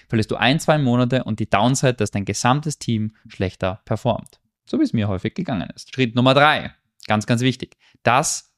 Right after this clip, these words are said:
Provisionsmodell so bauen, dass du Geld sparst. Das war mein Mindset Nummer eins, was ich am Anfang gehabt habe. Ich baue lieber das Provisionsmodell so, dass ich am Anfang vielleicht schlechter dastehe, aber hinten raus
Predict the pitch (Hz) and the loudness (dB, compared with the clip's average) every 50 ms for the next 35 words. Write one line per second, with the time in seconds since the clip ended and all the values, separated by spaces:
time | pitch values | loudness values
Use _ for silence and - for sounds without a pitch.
0 | _ - - 127 120 120 113 - - 131 127 139 165 180 - - 170 135 135 123 | _ -4 0 2 2 2 2 2 2 4 4 4 4 2 0 -2 0 2 2 2
1 | 120 - - - - 165 165 170 - - 95 95 98 107 127 139 131 120 - 120 | 2 0 -4 0 2 4 2 4 4 2 4 4 2 2 2 0 -2 -4 -4 -6
2 | 110 - 120 117 123 117 - - - - 101 95 80 69 - - - 123 - - | 0 2 2 2 2 0 -6 -6 -4 -2 -2 -2 -2 -4 -8 -12 -12 -8 -4 -4
3 | 139 143 135 127 123 123 123 123 120 123 147 185 196 - - 175 - - 143 143 | -2 -2 -2 -2 -4 -4 -8 -8 -6 -6 -6 -6 -8 -8 -10 -14 -12 -8 -6 -6
4 | 160 170 190 170 139 135 143 160 165 - - _ _ _ _ - 127 127 - 131 | -4 -4 -4 -4 -6 -6 -8 -8 -10 -14 -18 _ _ _ _ -8 -8 -8 -6 -8
5 | 117 - 117 131 - 131 120 - 131 123 - - 175 165 - - _ - - - | -6 -6 -6 -6 -6 -8 -6 -6 -6 -6 -6 -8 -8 -8 -8 -8 _ -4 -4 0
6 | - 120 123 143 139 131 123 135 180 220 214 196 170 - - - 147 147 - - | 2 4 4 4 4 6 6 6 8 8 6 6 4 2 2 4 4 4 4 4
7 | 143 147 147 - 151 135 123 117 113 - - 151 160 - 302 - - - - - | 2 0 0 0 0 0 0 0 -2 -2 -2 0 0 0 0 -2 -8 -16 -20 -4
8 | - 151 143 143 - 156 - 170 147 143 - - - 160 214 269 370 349 - - | -2 0 0 2 0 0 2 2 0 0 0 -2 -2 0 0 0 -2 -2 2 6
9 | 277 269 254 294 285 _ _ _ _ _ - 165 160 180 - - - - 143 - | 8 8 8 6 4 _ _ _ _ _ 2 4 4 2 2 -2 -8 -8 -4 -2
10 | - 156 185 - - - 185 - - 147 156 165 - - - 160 156 160 165 - | 0 0 2 2 2 2 2 2 2 2 2 0 0 -2 0 2 2 2 2 2
11 | - 127 127 123 - - 156 185 208 214 208 151 143 127 123 123 131 139 - - | 2 2 2 2 2 4 4 4 4 4 0 -2 2 2 4 4 2 0 -2 -6